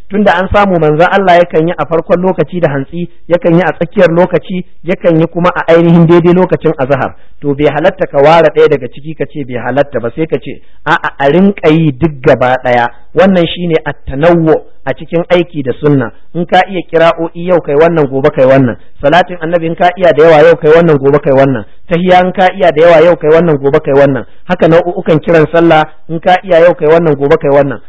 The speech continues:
haka iqama in ka iya wannan gobe, gobe jibi kai wannan, nau'i nau'in duk abin da ya tabbata daga fiyayyen halitta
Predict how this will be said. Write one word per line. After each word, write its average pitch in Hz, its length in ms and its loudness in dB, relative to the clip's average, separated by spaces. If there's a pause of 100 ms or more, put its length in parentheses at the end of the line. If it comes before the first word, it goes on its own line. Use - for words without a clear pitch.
haka 196 240 -6
iqama 165 560 -2
in 175 60 -6
ka 180 180 0
iya 185 160 -2
wannan 180 320 4
gobe, 147 240 2
gobe 156 240 0
jibi 165 240 -6
kai 151 160 2
wannan, 139 400 0
nau'i 190 440 0
nau'in 165 480 -4
duk - 120 -10 (120)
abin 151 280 0
da 143 60 -6
ya 147 80 -4 (100)
tabbata 131 360 -10
daga 117 280 -8
fiyayyen 135 400 -4
halitta 127 480 -6